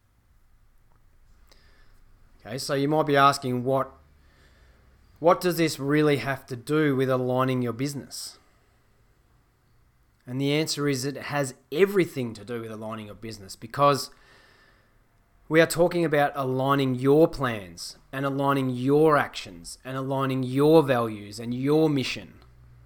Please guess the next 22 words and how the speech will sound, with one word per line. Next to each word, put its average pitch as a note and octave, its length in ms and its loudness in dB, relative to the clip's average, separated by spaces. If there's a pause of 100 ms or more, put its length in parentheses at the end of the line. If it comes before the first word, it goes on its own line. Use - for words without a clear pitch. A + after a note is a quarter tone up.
(2250)
And B2+ 80 -8
it, D3 140 -6
obviously F3+ 420 6
it D3+ 60 2
has D#3 160 0
a D3 80 2
lot C#3+ 300 0
to D3 100 -6
do C3+ 240 2
with B2+ 120 0
what C3+ 220 -2
your C3+ 120 -4
clients B2 500 -4
want, C#3+ 560 -2 (1800)
okay, B2 260 -6
because C#3+ 280 -4
you C#3 60 -2
need D3+ 180 -2
to D3+ 100 -6
make C#3 200 -2
sure C#3 280 -2
that B2 220 -4